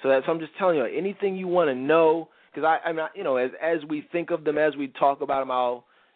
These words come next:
you know, put 'em out there and post the links, but I'm just telling you, in your own time, if you're like, "Hmm,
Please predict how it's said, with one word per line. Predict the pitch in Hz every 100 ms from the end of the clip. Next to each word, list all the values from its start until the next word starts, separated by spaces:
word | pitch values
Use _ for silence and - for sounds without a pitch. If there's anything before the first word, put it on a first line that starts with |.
| _
you | 147
know, | 123
put | - 143
'em | 135
out | 127 131
there | 131 127
and | 120
post | 131 127
the | 123
links, | 120 123 120
but |
I'm | 123
just | 139 147 -
telling | 165 143
you, | 127
in |
your | 135 123
own | 139 165
time, | 156 175 160
if | 117
you're | 123 135
like, | 117
"Hmm, | 160 185